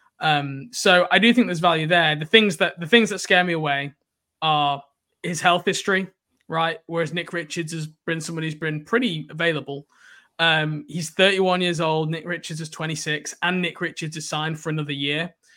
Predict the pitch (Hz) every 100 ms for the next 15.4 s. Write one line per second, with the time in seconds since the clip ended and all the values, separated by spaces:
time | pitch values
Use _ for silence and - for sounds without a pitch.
0 | _ _ - 196 175 170 156 165 165 160
1 | 165 175 170 156 185 180 160 - - 175
2 | 160 175 - - 165 170 180 175 147 147
3 | 147 151 170 160 170 - 170 - 165 151
4 | 156 147 - - 156 160 151 147 147 147
5 | 165 180 196 - _ _ _ 156 160 156
6 | 175 160 151 156 _ - 202 202 170 170
7 | 170 160 - 165 170 170 160 151 151 165
8 | 175 165 156 151 151 151 147 147 156 196
9 | - - _ _ _ _ - 165 160 156
10 | 147 147 _ _ - 180 160 - 185 175
11 | 190 196 185 - 170 165 160 - - 170
12 | 180 196 160 190 170 - 180 156 - 175
13 | 196 180 208 190 208 208 196 - 202 175
14 | 160 - 208 190 190 - 151 - 226 190
15 | 175 165 151